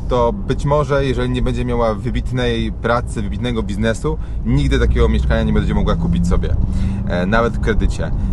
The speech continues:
E, jest taka szansa. Zresztą, jak patrzę na strukturę kosztów mieszkań, bo to mnie też ostatnio interesowało, no to nie wiem, czy byłeś w Paryżu i czy na przykład, nie wiem, kupiłeś sobie bagietkę i kawę. Ceny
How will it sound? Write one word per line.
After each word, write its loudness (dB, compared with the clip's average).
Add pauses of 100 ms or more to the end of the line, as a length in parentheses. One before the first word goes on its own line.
(140)
E, 2
jest 2
taka 4
szansa. 2 (380)
Zresztą, 2 (220)
jak 0
patrzę -2
na -2
strukturę -2
kosztów 2
mieszkań, 0
bo 0
to 0
mnie 4
też 0
ostatnio 0
interesowało, 0 (420)
no 0
to 0 (260)
nie -2
wiem, 0
czy -4
byłeś 2
w -2
Paryżu 0 (320)
i -6
czy -4
na -2
przykład, -2
nie -2
wiem, -4
kupiłeś -4
sobie -2
bagietkę 0
i -6
kawę. -2 (720)
Ceny 2